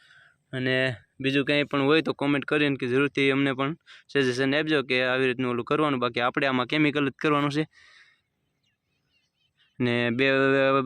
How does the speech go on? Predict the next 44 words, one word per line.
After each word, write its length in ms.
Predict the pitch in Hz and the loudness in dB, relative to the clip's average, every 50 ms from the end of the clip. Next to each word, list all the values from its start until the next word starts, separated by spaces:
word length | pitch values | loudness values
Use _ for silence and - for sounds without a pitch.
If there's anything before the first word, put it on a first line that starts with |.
| 127 - - _ _ _ - | -4 -8 -14 _ _ _ -4
ત્રણ 200 | 139 147 139 139 | -2 0 0 2
દિવસમાં 340 | 135 135 127 117 - 120 120 | 2 2 2 2 0 0 0
આપણે 180 | 110 113 123 | 0 0 -2
આમાં 140 | 120 120 120 | 0 -2 -2
પિયત 260 | - - 156 151 127 | 0 0 0 0 0
પણ 200 | - - 127 123 | -2 -4 -2 -2
આપી 220 | 127 139 - - 135 | -2 -2 -2 -2 0
દેવાનું 280 | 127 139 143 143 143 | 0 2 0 0 0
છે. 140 | - 160 156 | 0 0 0
તો 100 | 131 127 | 0 2
એ 160 | 123 127 131 | 2 2 0
પણ 160 | 127 135 127 | 0 0 -2
હું 100 | 123 120 | -2 -2
તમને 240 | 113 123 123 123 131 | -2 -2 -2 -2 0
વ્લોગ 300 | 127 123 123 123 120 120 | 0 0 0 0 0 0
આગળ 220 | 123 127 117 123 123 | 0 0 0 -2 -2
બતાવવા, 460 | 123 151 190 185 165 151 147 151 160 | -2 -2 0 0 0 2 0 0 -2
તો 160 | - - 123 | -4 -4 -2
એ 120 | 123 131 | 0 0
પણ 220 | 123 127 123 117 117 | 0 0 0 0 0
વ્લોગ 200 | 117 120 117 113 | 0 0 0 0
જોઈ 140 | 131 151 156 | 0 0 2
લેજો. 240 | 156 156 147 147 | 2 2 2 2
અને 120 | 143 131 123 | 2 2 2
આગળના 360 | 127 135 131 139 143 139 139 | 0 0 0 0 0 0 2
વ્લોગ 260 | 135 135 139 139 123 - | 2 2 2 2 2 2
તમારે 220 | 147 147 143 135 | 0 2 2 2
જો 120 | 135 139 131 | 2 2 4
ઓર્ગેનિક 400 | 143 151 143 156 160 160 - 175 | 4 2 2 2 0 0 0 0
માટેની 340 | 170 165 160 165 170 170 165 | 0 0 2 2 2 2 2
માહિતી 320 | 170 170 175 170 165 175 | 2 2 0 0 0 2
જોતી 240 | 170 180 180 - 190 | 2 2 2 4 4
હોય 120 | 190 190 | 4 6
ને 140 | 180 156 135 - - - - - - | 4 2 2 -2 -6 -16 -16 -12 -4
તો 80 | - 135 | 0 2
એ 120 | 139 147 | 2 2
પણ 160 | 160 175 143 135 | 2 2 0 2
પહેલેથી 380 | - 147 147 147 143 143 143 | 2 2 2 2 0 0 -2
આપણે 200 | 139 135 143 143 | -2 -2 -4 -6
ચેનલ 340 | 139 - 151 151 147 143 143 | -8 -8 -6 -6 -6 -8 -8
ઉપર 180 | 143 143 127 117 | -8 -10 -10 -8
મૂકેલા 380 | 131 147 - 180 165 160 156 | -10 -8 -6 -6 -4 -4 -4
છે 120 | 151 185 185 | -4 -6 -8
ને, 140 | 165 156 | -8 -10